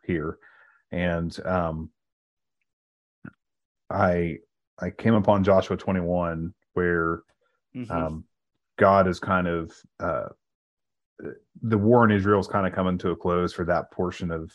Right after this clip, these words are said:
Speaker 1: of the Old Testament. And if you know the, the Old Testament, Joshua,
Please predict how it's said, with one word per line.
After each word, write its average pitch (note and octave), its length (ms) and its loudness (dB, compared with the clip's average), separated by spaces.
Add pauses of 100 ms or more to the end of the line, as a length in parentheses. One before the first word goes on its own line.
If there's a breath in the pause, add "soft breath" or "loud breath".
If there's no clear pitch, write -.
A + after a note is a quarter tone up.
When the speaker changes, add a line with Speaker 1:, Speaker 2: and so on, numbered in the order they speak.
(120)
Speaker 1:
of E2+ 120 -6
the F2 120 -4
Old D#2+ 100 -6
Testament. F2 540 -4
And D#2+ 360 -10 (520 soft breath)
if - 180 -6
you F#2 60 -2
know F2 160 -2
the, D#2+ 220 -2
the F2 100 -4
Old E2+ 100 -2
Testament, F2 340 -2
Joshua, E2+ 540 0